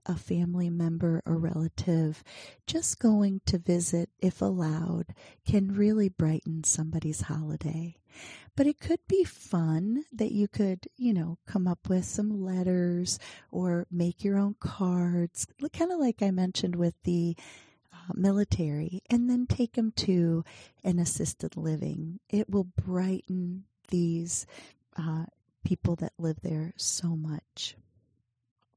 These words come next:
Connecting with elderly friends, you know, can, can make such an impact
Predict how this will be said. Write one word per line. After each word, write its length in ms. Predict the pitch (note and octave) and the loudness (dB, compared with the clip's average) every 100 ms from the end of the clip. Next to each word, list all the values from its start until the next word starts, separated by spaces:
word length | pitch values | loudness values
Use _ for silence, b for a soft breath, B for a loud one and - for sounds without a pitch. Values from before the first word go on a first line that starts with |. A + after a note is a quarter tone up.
| _ - | _ -8
Connecting 520 | - G#3 G3+ A#3 B3 A3+ | 2 4 4 0 0 0
with 180 | F#3+ - | 0 -2
elderly 500 | F3+ F3+ F3+ F#3 F3 | -6 -6 -8 -6 -8
friends, 520 | - E3 D#3 D#3+ - B B B B B B B - | -4 -2 -2 -4 -8 B B B B B B B -12
you 100 | G3+ | -2
know, 100 | F#3 | -2
can, 420 | - - F3+ F3+ - - | -2 -2 -2 -2 -8 -4
can 200 | F3+ E3+ | -2 -2
make 180 | E3+ | -4
such 320 | - - F#3+ - | -4 -6 -4 -4
an 80 | F3+ | -2
impact 640 | F3 - F3 E3 - - | -2 -4 -4 -8 -10 -16